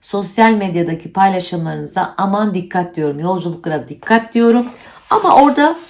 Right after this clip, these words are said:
ne için güzel bir zaman biliyor musunuz? Yeniden bakmak için. Orada maddi manevi değerinizin, güveninizin ve konforunuzun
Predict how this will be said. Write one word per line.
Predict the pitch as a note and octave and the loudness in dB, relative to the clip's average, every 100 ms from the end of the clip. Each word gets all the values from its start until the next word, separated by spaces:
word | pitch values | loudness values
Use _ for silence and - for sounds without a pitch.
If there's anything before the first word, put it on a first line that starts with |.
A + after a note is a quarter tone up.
| - | -6
ne | A#3 E4+ | 2 6
için | E4+ G#3+ F3+ | 6 4 -2
güzel | E3+ E3+ D#3+ | 0 2 0
bir | D3+ | -2
zaman | C#3+ D3+ D#3 E3 | -6 -6 -4 -4
biliyor | C4+ C4 | -2 -2
musunuz? | E3+ - D3 D3+ _ _ _ - | -4 -6 -8 -10 _ _ _ -4
Yeniden | C4 F4+ A#3 G#3 G3+ F3+ | 0 0 4 4 4 2
bakmak | G3 - G#3+ F#3 | 2 2 2 2
için. | E3 - C#3+ - _ _ - _ _ - | 0 -4 -6 -6 _ _ -20 _ _ -2
Orada | C4+ D#4+ C4 | 0 4 4
maddi | A3+ A#3 A#3+ - C#4 | 6 4 2 -2 0
manevi | A#3+ A3 G#3+ G#3+ G#3+ | 2 4 4 2 2
değerinizin, | G3+ F#3+ F3 F3 E3+ F#3+ D#3 C#3 | 0 0 -2 -2 -4 -6 -6 -6
güveninizin | F#3 F#3 F#3 F3+ F3+ E3+ F3 D3+ | -4 -2 -2 -4 -6 -6 -6 -6
ve | E3+ | -6
konforunuzun | F3 F3 E3+ F3 E3+ E3+ E3+ E3 - | -2 -2 -2 -2 -2 -4 -4 -6 -8